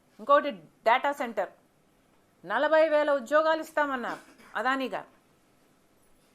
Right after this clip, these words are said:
జగన్మోహన్ రెడ్డి గారు అప్పనంగా ల్యాండ్ కట్టబెట్టేశారు. డేటా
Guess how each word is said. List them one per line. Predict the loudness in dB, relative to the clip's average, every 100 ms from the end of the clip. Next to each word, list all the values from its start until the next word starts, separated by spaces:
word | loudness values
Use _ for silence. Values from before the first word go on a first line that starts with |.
| -8
జగన్మోహన్ | -6 -4 -4 -4 -4
రెడ్డి | -4 -2
గారు | 0 -2
అప్పనంగా | -2 -6 -4 -4
ల్యాండ్ | -4 -6 -6
కట్టబెట్టేశారు. | -6 -6 -8 -8 -12 -18 _ _ _ _ _ _ _ -2
డేటా | -2 0